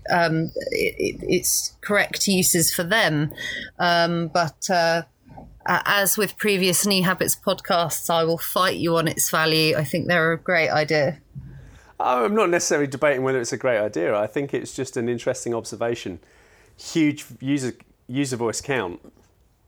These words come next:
Speaker 2: yet in, you know, in te-, organisations with tens of thousands of employees, they're kind of in tiny little pockets of twenty or thirty people. Um, I mean, yes, you're right. We,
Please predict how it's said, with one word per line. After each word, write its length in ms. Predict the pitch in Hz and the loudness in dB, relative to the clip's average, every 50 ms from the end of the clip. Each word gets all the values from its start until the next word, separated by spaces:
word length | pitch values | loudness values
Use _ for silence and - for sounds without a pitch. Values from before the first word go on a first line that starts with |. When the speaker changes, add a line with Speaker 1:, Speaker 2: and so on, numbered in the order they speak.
| _ _ _ _ _ _ _ _ _ _ _ _ _ _ - | _ _ _ _ _ _ _ _ _ _ _ _ _ _ -14
Speaker 2:
yet 500 | 131 127 120 123 123 120 117 - - - | -12 -8 -2 0 2 2 2 0 -2 -6
in, 320 | - 139 123 120 117 110 - | -6 -6 -4 -4 -4 -6 -8
you 140 | - 120 123 | -4 -4 -2
know, 140 | 113 107 104 | -2 0 -2
in 240 | 107 107 107 104 - - - | -2 -4 -4 -6 -10 -10 -8
te-, 140 | - - - - - - | -8 -8 -8 -8 -12 -8
organisations 760 | - 147 143 127 131 127 120 113 123 120 117 - 123 117 110 | -4 -4 -2 0 0 0 0 0 0 0 0 -2 -4 -4 -4
with 160 | 110 110 101 | -4 -6 -6
tens 220 | - - 117 113 107 | -4 -4 -4 -4 -4
of 120 | 110 101 | -6 -6
thousands 400 | - 113 110 110 107 107 110 107 | -4 -4 -2 -2 -4 -4 -6 -6
of 80 | 104 104 | -4 -4
employees, 800 | 104 104 98 - 117 107 107 113 113 101 90 90 87 87 - - _ _ _ - - - - - - - - - - _ - - - - - - - - - _ _ - - | -4 -6 -6 -6 -4 -2 -2 0 -2 -2 -4 -6 -8 -10 -14 -18 _ _ _ -20 -20 -20 -20 -20 -20 -20 -20 -20 -20 _ -20 -20 -20 -20 -20 -20 -20 -20 -20 _ _ -20 -12
they're 180 | 113 110 123 120 | -4 -2 -2 -2
kind 240 | - - 147 139 | 0 -2 -2 0
of 240 | 135 120 110 101 - - - - - - - - _ _ - - - - - - - | 0 -2 -4 -6 -12 -20 -20 -20 -20 -20 -20 -20 _ _ -20 -20 -20 -20 -18 -10 -6
in 260 | 131 120 113 113 107 107 | -4 -4 -4 -4 -6 -8
tiny 340 | - - 117 110 113 113 110 | -6 -4 -2 -2 -2 -2 -2
little 160 | 107 - 104 | -4 -4 -6
pockets 420 | - - 120 - - - - - | -4 -6 -6 -6 -6 -10 -10 -10
of 100 | 113 101 | -12 -12
twenty 300 | - - 120 113 110 107 | -8 -6 -4 -4 -2 -2
or 80 | 101 98 | -4 -6
thirty 320 | - - 117 104 - 98 | -6 -4 -4 -4 -4 -4
people. 380 | - - 110 104 - - 76 - _ _ _ - - - _ _ _ _ _ _ _ _ _ _ _ _ _ _ _ - | -4 -4 -4 -4 -6 -10 -14 -14 _ _ _ -20 -20 -20 _ _ _ _ _ _ _ _ _ _ _ _ _ _ _ -10
Um, 240 | - 104 104 101 - | -6 -6 -6 -6 -6
I 80 | - 113 | -6 -2
mean, 180 | 117 127 120 113 | -2 0 0 2
yes, 280 | 123 143 143 - - | 2 2 0 0 -2
you're 80 | 110 101 | -2 0
right. 280 | 104 110 113 113 - | 0 0 0 0 -2
We, 220 | - 110 113 110 | -4 -4 -4 -4